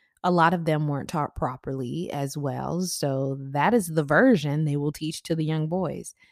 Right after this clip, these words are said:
and the cycle will continue. Thank you so much, Mom, for playing both roles for me. It was never easy,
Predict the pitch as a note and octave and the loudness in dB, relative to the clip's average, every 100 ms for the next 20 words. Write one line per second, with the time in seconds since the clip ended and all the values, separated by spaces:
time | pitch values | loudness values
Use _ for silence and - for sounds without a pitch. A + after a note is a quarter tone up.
0 | _ - D3+ D3+ E3 E3 D3 C#3 B2+ C3 | _ -2 0 0 -2 -2 -4 -4 -4 -6
1 | B2+ D3 C3 - - _ _ _ _ _ | -6 -6 -6 -12 -20 _ _ _ _ _
2 | - A3 G#3 F#3 E3 F3 D#3 C#3+ - - | 0 2 4 0 2 2 2 0 -2 -2
3 | C#3+ C#3 C#3+ C#3+ - C3+ C#3 - C#3+ C#3+ | -2 -2 -4 -6 -4 -4 -4 -2 0 0
4 | C#3 C#3 C#3 C#3+ - C#3+ B2+ C3+ - C3+ | 0 0 0 0 -2 -2 -2 -4 -6 -6
5 | C#3+ - D#3 _ _ _ _ _ - D3+ | -6 -8 -14 _ _ _ _ _ -6 -4
6 | D3 C#3 D3 D3 D3+ C3+ C3+ C3 - C#3 | -4 0 0 0 0 -2 -4 -8 -8 -10